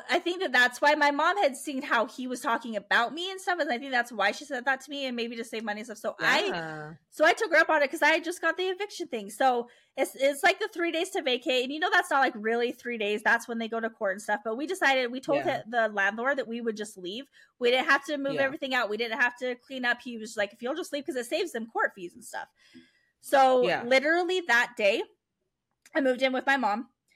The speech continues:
Speaker 1: So I
Speaker 2: Mm-hmm.
Speaker 1: took, um, our beds, our clothes, some pictures, and that's it. I left with
Speaker 2: Mm-hmm.
Speaker 1: nothing.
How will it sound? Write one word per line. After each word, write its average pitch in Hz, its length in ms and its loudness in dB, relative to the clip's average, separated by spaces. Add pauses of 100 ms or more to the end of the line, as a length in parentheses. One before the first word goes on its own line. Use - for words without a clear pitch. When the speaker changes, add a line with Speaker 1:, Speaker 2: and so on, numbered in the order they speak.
(280)
Speaker 1:
So 254 540 6
I 254 180 6
Speaker 2:
Mm-hmm. 269 260 -2
Speaker 1:
took, 277 380 2 (260)
um, 208 760 0 (760)
our 233 120 6
beds, 220 640 2 (380)
our 247 140 2
clothes, 240 580 0 (240)
some - 220 -8
pictures, 294 520 -2
and 233 160 -6
that's 202 180 -2
it. - 140 -6 (160)
I 214 180 2
left 233 280 0
with 151 240 -6
Speaker 2:
Mm-hmm. 147 200 -20
Speaker 1:
nothing. 220 560 -4